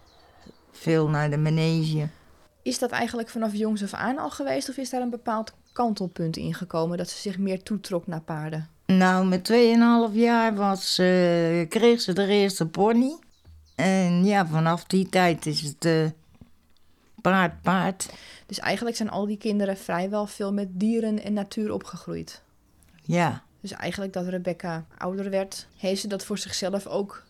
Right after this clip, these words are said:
Speaker 2: gerealiseerd. Een stukje
Speaker 1: Ja.
Speaker 2: grond, de diertjes om haar heen die ze wilde.
Speaker 1: Ja.
Speaker 2: En dus ook de paarden?
Speaker 1: Ze deed, eh, met paarden inrijden,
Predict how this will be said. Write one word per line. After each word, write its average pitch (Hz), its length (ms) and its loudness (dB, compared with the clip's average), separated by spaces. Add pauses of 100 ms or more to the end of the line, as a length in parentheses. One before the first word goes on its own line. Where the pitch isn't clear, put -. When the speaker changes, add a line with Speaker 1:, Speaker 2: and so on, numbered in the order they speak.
(120)
Speaker 2:
gerealiseerd. 165 1000 -6 (600)
Een 190 80 -8
stukje 160 160 0
Speaker 1:
Ja. 151 200 0
Speaker 2:
grond, 175 580 -6 (140)
de 214 120 -2
diertjes 202 360 -2
om 190 140 -4
haar 185 80 -4
heen 185 220 -4
die 185 80 -4
ze 190 140 -6
wilde. 180 420 -2 (280)
Speaker 1:
Ja. 160 260 -2 (680)
Speaker 2:
En 214 80 0
dus 190 200 -2
ook 160 200 -4
de 196 80 -8
paarden? 160 520 -4 (760)
Speaker 1:
Ze - 240 -2
deed, 165 380 6
eh, 156 440 4
met 151 300 0
paarden 180 480 2
inrijden, 160 760 2